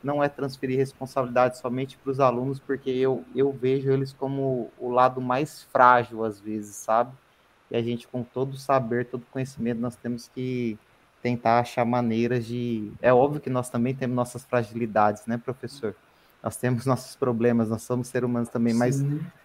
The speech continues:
Speaker 1: nós estamos aqui tentando, como pessoas que já têm um pouco mais de experiência, um pouco mais de vivência, que vê tantas personalidades distintas dentro de uma sala de aula, tentar sempre buscar aí ideias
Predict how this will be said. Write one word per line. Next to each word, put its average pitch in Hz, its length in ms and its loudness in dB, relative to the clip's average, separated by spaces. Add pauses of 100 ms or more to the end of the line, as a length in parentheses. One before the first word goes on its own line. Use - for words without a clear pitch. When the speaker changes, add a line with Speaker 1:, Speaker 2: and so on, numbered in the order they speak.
(180)
Speaker 1:
nós 113 140 0
estamos 127 260 -2
aqui 123 220 -4
tentando, 123 800 0
como 123 280 -4
pessoas 123 500 -6
que - 100 -14
já 117 140 -2
têm 139 240 0
um 160 60 -4
pouco 151 340 -2
mais 131 220 0
de 135 80 -8
experiência, 120 720 0
um - 20 -4
pouco 135 320 -2
mais 139 180 -2
de 135 80 -4
vivência, 117 440 -2
que - 180 -6
vê 131 260 2
tantas 143 400 -2
personalidades 123 1040 0
distintas 135 760 -6
dentro 117 260 -2
de 127 60 -4
uma 120 120 2
sala 113 360 2
de 107 180 -2
aula, 123 340 6 (540)
tentar 117 300 0
sempre 117 340 -8
buscar 120 540 0
aí 113 240 2
ideias 110 1000 0